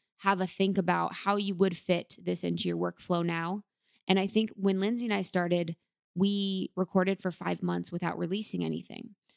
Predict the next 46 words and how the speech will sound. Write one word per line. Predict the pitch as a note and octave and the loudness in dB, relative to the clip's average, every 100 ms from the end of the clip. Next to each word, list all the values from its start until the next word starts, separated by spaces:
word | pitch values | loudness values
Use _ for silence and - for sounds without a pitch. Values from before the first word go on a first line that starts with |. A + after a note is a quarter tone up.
| _ _ | _ _
So | - G3+ | 2 4
this | A3+ A#3 | 4 0
really | A#3+ A#3 | -2 0
helped | G3+ F#3+ - | 0 0 2
us | F#3 F3 | 0 0
to | G3 | -2
understand, | F3+ F3 F3 - - F3+ F3 E3+ E3+ E3 - _ _ _ - | 0 0 0 -2 0 0 0 0 0 -2 -8 _ _ _ -14
well, | E3 E3 F3 | -4 0 0
how | - F#3 | 2 2
much | F#3+ G3 G3 | 2 0 -2
we | G3 | -2
could | F#3+ E3+ | -2 0
do, | F3 E3+ E3+ E3+ E3+ - | 0 2 2 0 -2 -2
what | E3 F3+ A#2+ | -2 0 0
we, | F#3+ F#3 | -2 -2
what | F#3+ F#3+ | 0 0
it | F#3+ | 2
would | F#3+ E3 | 0 2
be | F#3 | -2
like. | F3 E3+ E3 - - _ _ - | -2 -4 -6 -8 -20 _ _ 2
And | A3 | 4
we | A3+ | 4
just | A#3+ A#3+ | 2 2
didn't | B3 A3+ | 2 2
have | G#3+ F3+ | 0 -2
pressure | - A3 - D#3+ | -2 0 0 -2
on | G#2 | -4
it. | B2+ - | -10 -4
So | - F#3+ | 0 2
it's | - | 2
like, | F#3+ | 0
if | G3 - | 0 0
you're | G3+ | -2
like, | F#3+ - | -2 -2
"Okay, | G#3 A3 | 0 2
I | |
wanna | G3+ G#3+ G#3 | 2 0 0
launch | G3 G3+ - | -2 -2 -2
in | F3 E3+ | -4 -4
three | G3 G#3 | -4 -2
weeks | G3 G#3 G3 - | -2 -4 -4 -4
and | F3+ | -4
I | F3+ | -2
wanna | F#3 F#3+ F3+ | -2 -2 0
do | F#3+ | 2
this," | F3+ F#3 - | 2 0 -4